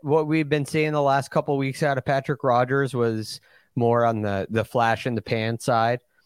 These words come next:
You know, whenever I see somebody make a big stride somewhere in one particular area of their game, for Patrick Rodgers, for instance, throughout most of his career, uh, iron play has, has been the thing that held him back. Al-, always a wonderful driver of the ball, a wonderful putter as well.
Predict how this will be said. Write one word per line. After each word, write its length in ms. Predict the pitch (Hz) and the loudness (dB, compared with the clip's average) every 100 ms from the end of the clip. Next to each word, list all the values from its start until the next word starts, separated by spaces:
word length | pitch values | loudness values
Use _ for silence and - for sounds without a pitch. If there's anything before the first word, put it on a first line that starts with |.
| _ | _
You 60 | 180 | 4
know, 120 | 185 | 8
whenever 300 | 202 226 254 | 8 8 6
I 120 | 247 | 6
see 180 | 180 208 | 2 0
somebody 400 | 175 190 156 147 | 2 4 4 4
make 240 | 135 127 - | 4 4 2
a 80 | |
big 300 | 110 127 120 | 0 0 -2
stride 640 | - - 110 104 107 98 87 _ _ _ | -4 0 2 2 2 0 -4 _ _ _
somewhere 640 | - 147 135 123 117 110 110 | 4 4 6 4 6 4 2
in 200 | 120 117 | 0 2
one 200 | 120 120 | 2 0
particular 520 | 123 - 120 120 110 | -6 -8 -6 -2 0
area 400 | 101 104 107 104 | 0 0 0 0
of 60 | |
their 140 | 95 90 | -2 -4
game, 440 | 95 92 85 110 - - | -2 -4 -4 -8 -14 0
for 160 | 143 | 2
Patrick 440 | 123 135 123 - 120 | 4 2 2 0 0
Rodgers, 400 | 113 113 110 - | 2 2 0 -4
for 160 | 110 | -4
instance, 520 | 101 101 101 98 - - _ _ _ | -4 -4 -6 -6 -8 -16 _ _ _
throughout 240 | - 117 113 | 2 4 4
most 280 | 113 107 123 | 2 0 -2
of 60 | |
his 160 | 110 98 | -4 -4
career, 640 | - 123 180 135 117 107 | -4 -2 2 2 2 0
uh, 140 | - - _ | -6 -12 _
iron 280 | 113 123 135 | -2 0 0
play 260 | 123 117 107 | 0 0 2
has, 240 | 101 95 - _ 113 | 0 -4 -12 _ -2
has 200 | 113 101 | -2 -2
been 200 | 110 101 | -4 -2
the 100 | 92 | -2
thing 220 | 120 113 | -2 -2
that 140 | 101 | -2
held 200 | 113 107 | 0 0
him 120 | 95 90 | -2 -2
back. 400 | 90 80 - _ _ _ _ | -2 -2 -6 _ _ _ _
Al-, 180 | 127 120 | 2 4
always 280 | 127 123 123 | 4 4 4
a 60 | 120 | 2
wonderful 500 | 107 107 107 107 98 | 2 0 0 -2 -2
driver 420 | 98 98 101 101 | 0 2 2 0
of 60 | 92 | 0
the 80 | |
ball, 320 | 90 98 92 92 | 0 2 2 0
a 40 | |
wonderful 400 | 101 95 92 92 | 0 -2 -4 -6
putter 380 | - 123 113 92 | -4 -4 -2 -2
as 140 | 87 | -2
well. 420 | 117 147 120 95 | 0 2 2 0